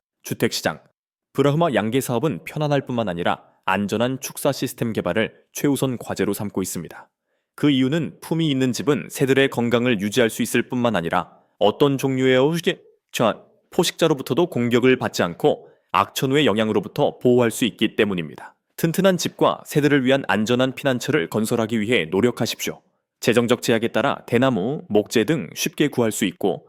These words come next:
저렴한 재료를 사용하여 집을 지을 수도 있고 완전히 콘크리트로 집을 지을 수도 있습니다. 두 경우 모두 효과적인 황희 시스템을 구축하고 집 안에 충분한 빛과 신선한 공기가 있도록 해야 합니다. 또한 시-, 집을 청소하기 쉽도록 집을 지어야 합니다.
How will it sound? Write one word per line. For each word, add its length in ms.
저렴한 400
재료를 380
사용하여 520
집을 360
지을 220
수도 260
있고 440
완전히 480
콘크리트로 640
집을 300
지을 220
수도 200
있습니다. 480
두 160
경우 180
모두 360
효과적인 500
황희 200
시스템을 480
구축하고 600
집 180
안에 180
충분한 520
빛과 440
신선한 500
공기가 360
있도록 400
해야 140
합니다. 440
또한 280
시-, 320
집을 280
청소하기 480
쉽도록 480
집을 300
지어야 300
합니다. 360